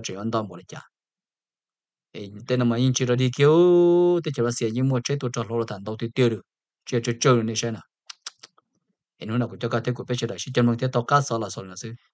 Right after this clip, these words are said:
Ê, cái tôi thấy kiếm bắt được chi chia, bỏ được chi chia, và mới cho là thả cho bé chơi đại, tao bỏ tao nó,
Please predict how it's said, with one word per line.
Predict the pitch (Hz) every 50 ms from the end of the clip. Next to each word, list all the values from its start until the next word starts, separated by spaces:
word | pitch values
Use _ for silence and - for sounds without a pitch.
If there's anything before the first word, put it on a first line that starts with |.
| _ _ _
Ê, | - 131
cái | - 135 143
tôi | 143 127
thấy | 139 127 -
kiếm | 123 120
bắt | 131 147
được | 156 147
chi | - 131
chia, | - - 175
bỏ | 170 - -
được | - 139 139
chi | - 131
chia, | - - 156 165 165 - -
và | 110
mới | 98 107 113
cho | 127 127
là | 120 107 -
thả | 110 98 90
cho | - 110
bé | 117 135 131
chơi | - 120
đại, | 113 98 87 - _ _ _ _ _ _ _
tao | - 113
bỏ | - 127 131
tao | 127 123 107
nó, | 101 95 90 90 95 -